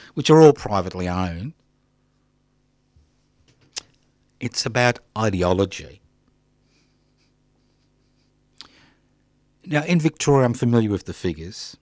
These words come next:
The revenue from sales tax on when you buy a new home is about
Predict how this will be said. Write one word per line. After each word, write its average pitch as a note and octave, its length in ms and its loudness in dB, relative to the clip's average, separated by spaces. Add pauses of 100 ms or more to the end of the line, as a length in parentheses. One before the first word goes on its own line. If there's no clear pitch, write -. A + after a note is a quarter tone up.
(1800)
The C3+ 640 0 (640)
revenue A#2 920 2 (2500)
from G#2+ 240 -6
sales A2+ 420 2
tax - 380 -6
on F2+ 320 -8 (160)
when F2+ 120 -8
you E2+ 80 -8
buy E2+ 280 -4
a - 20 -6
new D#2+ 220 -6
home E2 420 -8
is G2+ 100 -10
about A#2 360 0